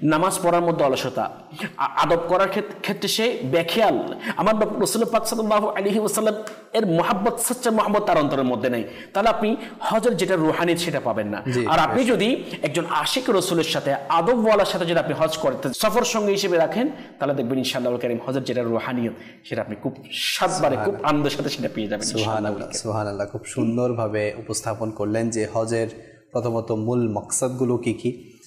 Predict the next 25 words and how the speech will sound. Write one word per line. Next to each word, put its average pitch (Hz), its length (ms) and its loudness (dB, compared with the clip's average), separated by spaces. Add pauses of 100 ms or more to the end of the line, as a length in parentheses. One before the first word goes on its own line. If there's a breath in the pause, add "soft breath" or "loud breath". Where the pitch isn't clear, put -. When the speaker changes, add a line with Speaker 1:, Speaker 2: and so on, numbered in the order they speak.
(140 loud breath)
Speaker 2:
এবং 113 360 -2
হজের 120 380 -2 (280)
বাস্তব 120 520 -4
রুহানিয়ত 123 580 0
কিভাবে 104 280 -2
মিলবে, 98 340 -4 (560 soft breath)
আহ, 104 320 -2
সে 123 120 -4
সম্পর্কে 110 440 -2
আমাদেরকে, 107 720 -2 (260 loud breath)
আহ, - 140 -2
খুব 107 180 -8
সুন্দরভাবে 120 520 0
দিক 110 240 -4
নির্দেশনা 113 400 -2
দিলেন। 110 260 0
এবং, 113 300 -2
আহ, - 600 -6
এই 160 180 2
সবগুলোর 147 720 0
মূল 120 220 2
কথা 117 260 -4
হচ্ছে 131 260 -4
আপনাকে 110 600 -4 (340 loud breath)
প্রথমত 120 440 -2